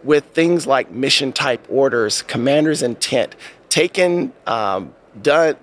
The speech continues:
taken to their logical end, at the edge, what it gives is that battlefield commander at the pointy end, the ability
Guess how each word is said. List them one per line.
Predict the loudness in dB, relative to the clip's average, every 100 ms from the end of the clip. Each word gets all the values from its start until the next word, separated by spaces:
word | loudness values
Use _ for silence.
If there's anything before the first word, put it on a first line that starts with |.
| -8
taken | -6 -4 -4
to | 0
their | 2 2
logical | 2 0 -2 -6 -6 -2
end, | 0 2 2 -2 -10 -20 -20 -12 -6
at | -4 -4
the | -6 -4 2
edge, | 4 4 0
what | 0 2
it | 2 -2
gives | 2 4 4 0
is | -4
that | -2 -2 -2 -6 _
battlefield | -2 0 -2 -2 0 0 0
commander | -4 0 2 2 0 -6 -4
at | -6 -4
the | -8
pointy | -8 -2 0 0 0 2 2
end, | 0
the | -4
ability | -6 0 2 2 0 -4 -8